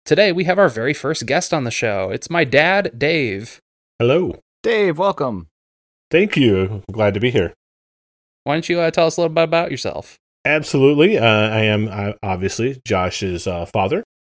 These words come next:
Speaker 2: And, uh, I, I don't know. I feel maybe a little bit insulted that they invited me to part of the episode that's, uh, the subject that it is today. I don't know if I should feel slighted by that or not.
Speaker 1: Well, we'll get to that in a second here.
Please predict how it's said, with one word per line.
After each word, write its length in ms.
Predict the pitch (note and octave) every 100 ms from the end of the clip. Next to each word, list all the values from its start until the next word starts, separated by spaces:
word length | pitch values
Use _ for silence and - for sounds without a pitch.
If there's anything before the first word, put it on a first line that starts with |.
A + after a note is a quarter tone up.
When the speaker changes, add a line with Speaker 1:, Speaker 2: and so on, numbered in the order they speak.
| _ -
Speaker 2:
And, 280 | F#2+ F#2+ F#2
uh, 500 | F#2+ F#2 F#2+ - G#2 _ -
I, 300 | C3 D#3+ D#3+
I 20 |
don't 100 | G#3+
know. 120 | B3
I 140 | A#2+
feel 200 | B2 D#3
maybe 280 | D3+ D#3 D3+
a 100 | A#2+
little 360 | A2+ A2 B2 E3
bit 300 | F#3 G3 -
insulted 720 | B2 A2 - A2 B2 - A3+
that 140 | F3+ B2+
they 120 | A#2
invited 380 | G#2+ G#2+ A2 A#2
me 80 | A#2+
to 80 | G#2+
part 400 | - G#2+ A2+ -
of 340 | - G2 F#2
the 240 | G2 F2+ F#2+
episode 520 | G#2+ B2+ - C3+ C#3
that's, 240 | A2+ -
uh, 180 | G#2 F#2+ - _ _ _ _ -
the 100 | G2+
subject 400 | - A#2 D3 -
that 140 | C3+
it 60 | A2+
is 180 | A#2+
today. 340 | - E3+ G#3+ A3+
I 120 | A#2+ C3+
don't 140 | D#3
know 180 | D#3 D3+
if 120 | C3
I 100 | C#3+
should 200 | C3+ D3
feel 120 | D3+
slighted 360 | C#3+ D3+ F#3 B3
by 120 | G#2+
that 180 | G2 F2
or 60 | E2+
not. 240 | D2 E2+ _ _ _ _ _ -
Speaker 1:
Well, 320 | A#2+ C3 C#3+
we'll 160 | B2+ C3+
get 180 | E3 -
to 80 |
that 240 | B2+ C3+ C3+
in 60 |
a 60 | A#2
second 420 | - C3 - - -
here. 480 | F2+ F2 C3 F#3